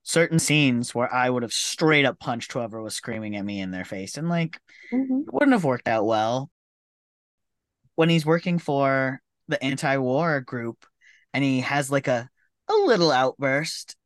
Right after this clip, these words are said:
Speaker 1: and then his boss has a big outburst about how he's gay and he needs to, I don't even know, all these horrible things, I would have punched him right in his face. And Bayard just, like, walks out the door, and there's other escalations that he's just like, "Yeah, go ahead and hit me." And he,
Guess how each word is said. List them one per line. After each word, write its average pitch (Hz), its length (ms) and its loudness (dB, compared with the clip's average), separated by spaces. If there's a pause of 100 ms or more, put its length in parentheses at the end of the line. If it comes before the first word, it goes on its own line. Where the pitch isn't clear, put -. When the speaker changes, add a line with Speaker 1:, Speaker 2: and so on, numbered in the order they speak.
(160)
Speaker 1:
and 175 180 2
then 160 240 4
his 147 240 0
boss 180 320 2
has 143 140 -2
a 110 100 -10 (140)
big 160 360 -2
outburst 127 800 -4 (460)
about 135 440 2
how 151 160 0
he's 151 180 -2
gay 143 500 2
and 127 100 -4
he 123 100 -8
needs 127 280 -10
to, - 200 -16
I 170 100 2
don't 170 100 0
even 131 140 -2
know, 110 200 -6
all 190 160 6
these 156 160 0
horrible 143 400 0
things, 131 380 -6
I 147 80 2
would 131 100 0
have - 140 -12
punched 131 340 -4
him 113 120 -8
right 107 160 -8
in 107 100 -10
his 101 160 -10
face. 98 440 -6 (520)
And 101 400 -2 (240)
Bayard 107 280 -2
just, 98 180 -8
like, 104 200 -8
walks 107 280 -2
out 113 160 -4
the 127 80 -12
door, 165 400 2
and 127 180 0
there's 107 300 -6 (120)
other 170 200 6
escalations 131 680 0
that 117 100 -6
he's 110 100 -10
just 120 160 -12
like, 117 160 -12
"Yeah, 254 140 -4
go 127 140 -2
ahead 123 220 -2
and 135 100 -8
hit 202 160 -4
me." 190 220 0
And 143 80 0
he, 101 140 -6